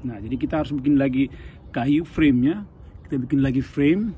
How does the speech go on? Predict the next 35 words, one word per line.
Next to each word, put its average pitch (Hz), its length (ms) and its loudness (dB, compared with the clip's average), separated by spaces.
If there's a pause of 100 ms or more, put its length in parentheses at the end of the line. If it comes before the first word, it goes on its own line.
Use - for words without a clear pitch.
(340)
terus - 160 -10
kita 127 160 -4
bikin 131 320 4
lagi 131 320 4 (320)
insulation, 143 720 2 (240)
terus - 160 -8
taruh 143 240 -2
lagi 139 240 2
plastik. - 480 -2
Nah, - 320 -2 (480)
itu 147 240 -2
dia. 151 160 6
Jadi 139 240 2
kita, 156 400 2 (720)
eh, 127 380 -2 (420)
apa - 200 -6
namanya, 156 440 2 (640)
dua 151 240 2
atau 156 80 -4
tiga 143 240 2
kali 139 240 -2
kerja 135 240 -2
lagi 147 240 -2
lah. 113 160 -10 (1120)
Jadi 131 160 -2
kan 165 320 -4 (240)
biasanya, 147 280 0 (120)
biasanya 156 320 2
kalau 151 480 -2 (400)
saya 143 480 0
contohkan 151 560 0
dulu 160 160 8
ya 135 240 6
guys 127 240 4
ya, 170 160 4